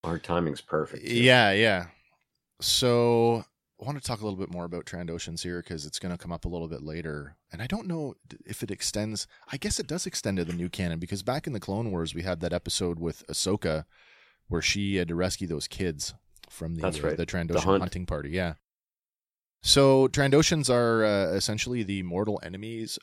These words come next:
Speaker 2: of, uh, Wookiees. <laughs> <laughs> Their culture really kinda,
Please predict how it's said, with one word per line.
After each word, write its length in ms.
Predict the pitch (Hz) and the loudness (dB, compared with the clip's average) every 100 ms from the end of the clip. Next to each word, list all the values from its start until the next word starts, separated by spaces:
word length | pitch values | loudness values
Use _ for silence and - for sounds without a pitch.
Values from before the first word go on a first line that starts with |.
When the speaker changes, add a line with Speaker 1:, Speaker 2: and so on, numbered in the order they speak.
| - | -8
Speaker 2:
of, 300 | 76 73 65 | -8 -8 -10
uh, 120 | 62 | -10
Wookiees. 520 | 73 110 196 196 - - | -4 -4 -4 -10 -10 -10
<laughs> 280 | - - - - | -10 -14 -10 -6
<laughs> 1000 | 139 - 135 - 131 _ - - - - | -6 -6 -8 -8 -10 _ -20 -20 -20 -2
Their 160 | 120 117 | 2 4
culture 520 | - 113 123 143 135 | 4 2 4 2 2
really 460 | 98 107 113 117 107 | 2 2 2 2 -2
kinda, 560 | 113 110 107 95 90 | -4 -4 -2 0 -2